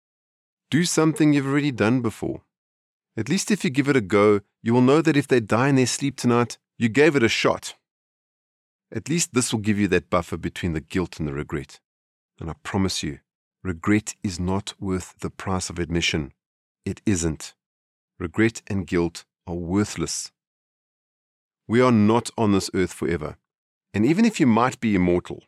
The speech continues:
<laughs> and even if you might live forever, the odds are your partner is not immortal, and they will not be on this planet forever.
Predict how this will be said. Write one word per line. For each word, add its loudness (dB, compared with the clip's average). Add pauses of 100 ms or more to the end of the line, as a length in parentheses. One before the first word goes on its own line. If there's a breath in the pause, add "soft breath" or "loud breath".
(120)
<laughs> -14
and -4
even 2
if -2
you 2
might 2
live -4
forever, 0 (400)
the 0
odds 0
are 4
your 2
partner -4
is -6
not -2
immortal, -2 (320)
and 0
they 4
will 2
not 0
be 2
on 4
this -2
planet -4
forever. 0